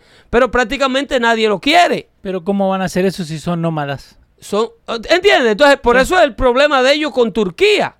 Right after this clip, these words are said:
Speaker 2: Ujú.
Speaker 1: Porque cuando se acercan a, a cualquier país, se te establecen dos o tres millones de ellos y
Speaker 2: Sí.
Speaker 1: te, y te cogen un pedacito.
Speaker 2: Ujú.
Speaker 1: ¿Tú me entiendes?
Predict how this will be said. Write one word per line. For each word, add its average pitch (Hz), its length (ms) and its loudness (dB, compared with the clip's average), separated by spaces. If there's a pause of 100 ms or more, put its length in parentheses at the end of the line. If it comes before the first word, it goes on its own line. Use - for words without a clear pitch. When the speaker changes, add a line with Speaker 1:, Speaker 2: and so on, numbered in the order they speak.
Speaker 2:
Ujú. 143 380 -14
Speaker 1:
Porque 196 200 -4
cuando 233 240 2
se 233 120 0
acercan 349 540 2
a, 294 360 2
a 233 60 -2
cualquier 240 460 -2
país, 240 360 0 (220)
se 226 200 -4
te - 140 0
establecen 226 680 2
dos 269 200 4
o - 20 -16
tres 277 160 0
millones 247 440 0
de 202 120 0
ellos 175 260 -4
y 214 100 -6
Speaker 2:
Sí. - 60 0
Speaker 1:
te, 214 200 2
y 202 100 -4
te 196 160 -2
cogen 214 260 2
un 240 100 -2
pedacito. 247 680 0 (360)
Speaker 2:
Ujú. 202 520 -18
Speaker 1:
¿Tú 208 60 -8
me 311 100 -4
entiendes? 240 440 0